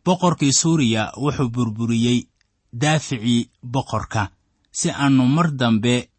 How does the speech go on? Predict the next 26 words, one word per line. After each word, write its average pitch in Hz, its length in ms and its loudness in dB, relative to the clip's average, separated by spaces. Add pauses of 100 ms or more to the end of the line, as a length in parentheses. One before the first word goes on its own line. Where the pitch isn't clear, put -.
(120)
Yehoaxaas 131 1160 0 (340)
uu 127 180 -4
isku 131 240 0
difaacin. 113 680 0 (420)
Haddaan 135 340 -2
xigashada 151 580 0
halkeedii 127 520 -2
idinka 127 340 -2
sii - 180 -2
wadno, 113 520 0
waa 120 200 -2
kitaabkii 135 600 -6
labaad 123 380 -2
ee 123 120 -6
boqorrada 123 580 -4
eh, 98 240 -4 (320)
cutubka 143 380 -4
saddex 123 320 -6
iyo 120 220 -2
tobanaad 117 520 -2
aayadaha 120 600 -4
siddeed 123 420 -4
ilaa 127 280 -4
sagaal 120 360 -4
waxaa 123 300 -2
qoran 120 380 0